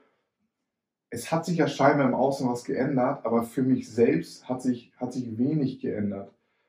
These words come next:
Und dahingehend auch so ein bisschen die Frage nochmal an dich, ähm, würdest du sagen, dass dieses Bodybuilding, ähm, auch so ein bisschen ein Fass ohne Boden ist oder teilweise auch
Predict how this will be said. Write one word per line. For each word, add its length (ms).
Und 300
dahingehend 600
auch 140
so 100
ein 80
bisschen 260
die 80
Frage 460
nochmal 420
an 200
dich, 380
ähm, 580
würdest 400
du 60
sagen, 400
dass 160
dieses 540
Bodybuilding, 1000
ähm, 440
auch 140
so 120
ein 80
bisschen 320
ein 180
Fass 360
ohne 220
Boden 400
ist 380
oder 180
teilweise 480
auch 240